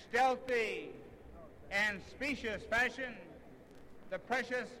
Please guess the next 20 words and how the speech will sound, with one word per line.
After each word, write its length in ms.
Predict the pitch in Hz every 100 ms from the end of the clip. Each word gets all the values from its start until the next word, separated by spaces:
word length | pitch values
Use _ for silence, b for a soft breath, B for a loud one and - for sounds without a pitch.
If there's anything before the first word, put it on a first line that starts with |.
| 185
liberty 580 | 254 240 226 233 226 226
of 100 | 226
the 120 | 226
individual, 800 | 247 240 226 247 - 247 254 247 - - - - - - - - -
which 180 | 208 -
is 180 | 247 233
the 120 | 262
hallmark 720 | 214 269 269 220 214 190 160 - - - - - - - - - - - - - - -
of 140 | 185
our 340 | 220 233 233
country 520 | 233 240 240 - 226 220
among 360 | 214 233 233
the 100 | 226
nations 540 | 220 226 226 226 214 202
of 160 | 220
the 140 | 214 214
earth. 240 | 220 170 - - - - - - - - - - - - - - - - - -
We 100 | 202 269
have 300 | 269 269 269
come 520 | 254 277 294 277